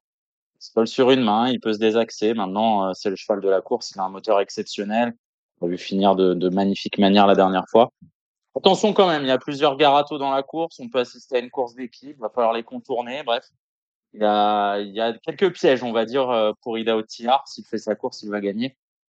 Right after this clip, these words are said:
Maintenant, euh, maintenant, il y a, il y a des chevaux de qualité, hein. Les trois Garato sont, sont très bons. J'aime beaucoup le numéro six, Instrumentaliste,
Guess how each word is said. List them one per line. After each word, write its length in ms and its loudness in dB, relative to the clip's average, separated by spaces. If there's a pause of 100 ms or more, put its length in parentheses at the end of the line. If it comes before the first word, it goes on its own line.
(180)
Maintenant, 540 4
euh, 500 4
maintenant, 400 -6
il 60 -6
y 60 0
a, 140 2
il 40 0
y 20 0
a 60 -2
des 100 -8
chevaux 160 -8
de 60 -12
qualité, 400 -2
hein. 140 0
Les 100 -6
trois 240 -4
Garato 420 2
sont, 360 -10
sont 200 -6
très 240 4
bons. 220 0
J'aime 180 4
beaucoup 200 4
le 60 2
numéro 240 6
six, 220 -4
Instrumentaliste, 920 0